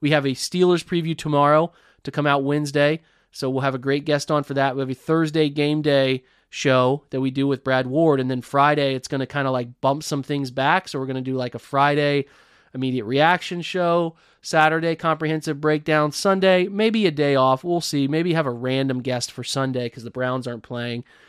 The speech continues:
Uh, we'll do a sh-, uh, a playback for Sunday football. We'll find something to watch there on playback.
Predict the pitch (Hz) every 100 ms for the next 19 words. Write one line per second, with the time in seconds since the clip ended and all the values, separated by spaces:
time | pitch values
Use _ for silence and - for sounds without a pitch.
0 | _ _ 120 127 147 156 131 120 - 139
1 | 113 110 117 117 - 151 147 131 117 -
2 | 120 113 117 - 131 120 113 131 - 117
3 | 113 113 - 120 117 - 120 120 113 110
4 | 107 - 113 104 104 120 117 110 107